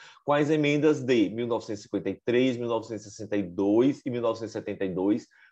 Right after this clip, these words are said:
todas em vigor no âmbito internacional e ratificadas pelo Brasil. Em mil novecentos e sessenta e quatro,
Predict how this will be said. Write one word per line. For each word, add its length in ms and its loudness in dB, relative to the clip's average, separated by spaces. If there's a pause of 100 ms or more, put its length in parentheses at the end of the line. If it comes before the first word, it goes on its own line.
(180)
todas 380 6
em 160 2
vigor 360 0
no 120 0
âmbito 220 -2
internacional 800 0
e 60 4
ratificadas 640 -2
pelo 240 0
Brasil. 560 -2 (840)
Em 140 0
mil 160 2
novecentos 400 2
e 60 -4
sessenta 380 -8
e 60 -4
quatro, 640 0